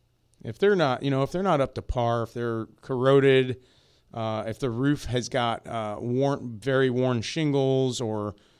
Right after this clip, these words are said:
uh, leaks, small leaks, and you've got evidence of a leak, obviously you wanna get all of those things fixed and up to par. If you need a new roof, you gotta talk to a roofer, uh, hipaa roofing, obviously. Um, <laughs> um, but yeah, you wanna get all that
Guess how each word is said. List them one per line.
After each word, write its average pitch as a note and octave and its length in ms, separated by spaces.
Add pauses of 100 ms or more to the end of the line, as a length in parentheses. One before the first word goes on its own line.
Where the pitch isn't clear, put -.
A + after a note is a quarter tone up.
(200)
uh, G#2+ 260
leaks, C3+ 380
small C3 320
leaks, B2+ 380
and A2 140
you've G#2+ 100
got A#2 160
evidence A2+ 420
of A2 120
a G#2+ 40
leak, A2 140 (240)
obviously D3 320
you C3 80
wanna B2 180
get A#2+ 320
all C3+ 240
of A#2+ 80
those B2+ 240
things A2+ 280
fixed - 440
and A2 140
up A2+ 160
to G#2 60
par. A2+ 360
If A2 120
you A#2+ 60
need C#3 120
a C3 80
new A2+ 120
roof, A#2+ 340
you A2 80
gotta G#2 260 (180)
talk F#2+ 220
to G#2+ 80
a - 20
roofer, E3 400 (580)
uh, G#2+ 240
hipaa A2+ 300
roofing, D#3+ 360
obviously. B2 460 (400)
Um, G#2+ 380 (580)
<laughs> - 600
um, A2 420 (640)
but C#3+ 140
yeah, D3+ 80
you C#3 180
wanna E3+ 160
get D#3+ 140
all C#3+ 160
that C3+ 240